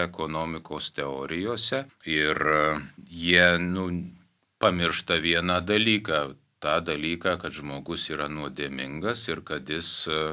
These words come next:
siekdamas naudos nebūtinai rinksis teisingus būdus, nebūtinai ri-, rinksis nesmurtinį mainų kelią,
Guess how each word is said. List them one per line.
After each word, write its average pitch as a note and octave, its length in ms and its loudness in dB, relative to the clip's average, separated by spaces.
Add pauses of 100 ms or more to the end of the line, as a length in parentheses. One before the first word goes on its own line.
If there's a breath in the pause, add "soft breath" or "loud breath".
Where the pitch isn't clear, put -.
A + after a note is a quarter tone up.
(140)
siekdamas G2 800 6
naudos G2 480 2
nebūtinai F#2 720 0
rinksis D#2+ 800 -2
teisingus F2+ 640 0
būdus, B2 600 -2
nebūtinai D2+ 680 -8
ri-, D#2 460 -4
rinksis D#2+ 560 -4
nesmurtinį E2 960 -2 (200)
mainų F2+ 580 2 (240)
kelią, D#2+ 560 2